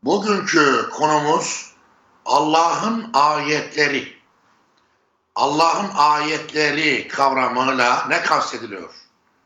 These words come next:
Bunu gündelik hayatta da çokça duyuyorsunuzdur. Özellikle, e, dini çevreler, e, veya dinden konuşan insanlar bu tabiri çok kullanırlar.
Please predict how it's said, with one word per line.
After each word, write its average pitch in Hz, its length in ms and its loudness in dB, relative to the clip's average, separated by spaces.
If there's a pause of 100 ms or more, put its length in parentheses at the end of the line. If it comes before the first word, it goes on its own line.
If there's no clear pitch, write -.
(760)
Bunu 147 420 2
gündelik 139 400 0
hayatta 147 380 0
da 143 300 0
çokça 143 560 -4
duyuyorsunuzdur. 113 840 0 (960)
Özellikle, 147 760 0 (1080)
e, 107 320 -8
dini 139 280 -2
çevreler, 120 640 0
e, - 340 -6 (440)
veya 110 460 0
dinden 127 420 0
konuşan 110 560 -6
insanlar 107 840 -4 (720)
bu 117 580 0
tabiri 123 480 0
çok - 260 -4
kullanırlar. 117 800 0